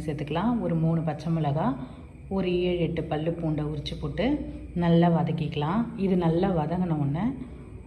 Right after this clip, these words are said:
ஒரு கொஞ்சமா தேங்காவை போட்டு வதக்கிட்டு நம்ம இதை ஒரு தட்டுக்கு மாத்திடலாம்.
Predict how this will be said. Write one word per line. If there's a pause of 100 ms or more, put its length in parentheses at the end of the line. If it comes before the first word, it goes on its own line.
(460)
ஒரு (420)
கொஞ்சமா (400)
தேங்காவை (100)
போட்டு (160)
வதக்கிட்டு (800)
நம்ம
இதை
ஒரு
தட்டுக்கு
மாத்திடலாம்.